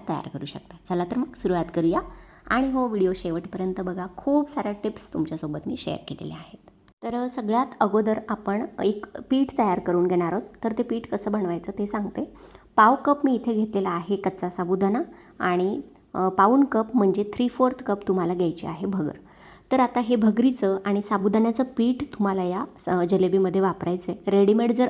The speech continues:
असेल भगरीचं आणि साबुदाण्याचं पीठ, ते सुद्धा तुम्ही इथे या रेसिपीसाठी वापरू शकता, पण आज मी इथे घरीच तयार केलं आहे. म्हणजे काय करायचं आहे तुम्हाला, तीन हिस्से किंवा तीन भाग भगर घ्यायची आहे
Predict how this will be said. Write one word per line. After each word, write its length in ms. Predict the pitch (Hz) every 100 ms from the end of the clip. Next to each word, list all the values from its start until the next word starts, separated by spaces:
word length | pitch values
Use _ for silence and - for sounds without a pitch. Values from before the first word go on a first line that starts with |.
| 233
असेल 300 | 226 196 185
भगरीचं 420 | 185 175 185 190
आणि 120 | 180
साबुदाण्याचं 600 | 185 175 180 175 185 185
पीठ, 180 | - 220 - - _ _ _
ते 160 | 254 277
सुद्धा 340 | 285 196 226
तुम्ही 260 | 247 208 185
इथे 220 | 175 202
या 140 | 214 170
रेसिपीसाठी 600 | 165 - 175 190 190 247
वापरू 260 | 175 -
शकता, 280 | - - 190
पण 140 | 214
आज 180 | 214 208 226
मी 140 | 214
इथे 180 | 196 214
घरीच 380 | 208 208 220 190
तयार 180 | 165
केलं 240 | 160 170 180
आहे. 100 | -
म्हणजे 480 | - - - 233 254
काय 160 | 285
करायचं 320 | 302 240 202 202
आहे 100 | 208
तुम्हाला, 320 | 202 190 208
तीन 380 | 208 247 247 269
हिस्से 340 | 262 214 - 180
किंवा 260 | 196 185
तीन 320 | 185 220 254
भाग 180 | 233 226
भगर 360 | 202 214 185 208
घ्यायची 360 | 214 208 -
आहे 100 | 220